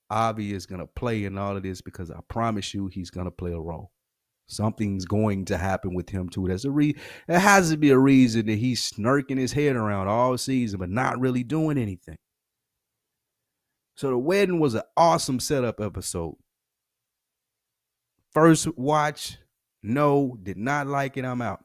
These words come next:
Second watch, having more information, knowing what happened, I'm cool with it. It's a B, B minus. Like, they've been skewing towards B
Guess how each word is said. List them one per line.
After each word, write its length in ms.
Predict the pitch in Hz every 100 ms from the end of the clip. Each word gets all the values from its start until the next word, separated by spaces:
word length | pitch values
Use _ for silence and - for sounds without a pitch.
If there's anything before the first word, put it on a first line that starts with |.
| _
Second 460 | - - 139 135 127
watch, 360 | 131 123 120 - _ _ _ _ _ _ -
having 320 | 139 135 127 123
more 220 | 127 127
information, 560 | 117 110 120 117 117
knowing 260 | 117 120 110
what 140 | 107
happened, 420 | 110 120 - 117 113 _ _ _ _ _ _ _
I'm 140 | - 381
cool 220 | 359 370
with 140 | 392
it. 80 | 415 - _ _ _ _ _ _ _ _ _ _ _ _ _ _ _ -
It's 180 | 220
a 80 | 226
B, 440 | 175 208 214 233 - 147
B 200 | 202 190
minus. 460 | 180 190 196 190
Like, 160 | 190 180
they've 180 | 202 208
been 140 | 196
skewing 880 | 185 - - - 190 202 196 185 165
towards 500 | - 165 156 147 117
B 500 | 98 131 165 131